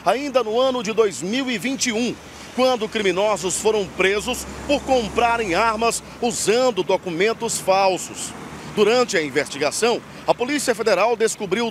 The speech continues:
todo um esquema de lavagem de dinheiro e tráfico internacional de drogas,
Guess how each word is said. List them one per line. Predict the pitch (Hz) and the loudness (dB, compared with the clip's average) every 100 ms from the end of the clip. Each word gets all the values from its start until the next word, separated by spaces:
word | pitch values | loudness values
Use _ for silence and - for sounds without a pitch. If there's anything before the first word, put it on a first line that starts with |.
| 151 | 2
todo | 233 269 233 | 4 4 0
um | |
esquema | 185 139 - 151 160 233 233 - | -4 -4 -2 -2 0 -2 -4 -8
de | - | -2
lavagem | 240 214 - 233 262 220 254 | 2 2 4 2 2 0 -6
de | 240 | -4
dinheiro | 262 190 180 185 202 - - | 0 2 2 2 -2 -4 -4
e | |
tráfico | 233 233 247 240 226 | 0 2 2 0 -4
internacional | 262 277 254 226 220 226 220 233 | -4 0 0 0 -2 0 2 2
de | 233 | 0
drogas, | 185 196 208 165 95 - | 0 2 2 0 -6 -12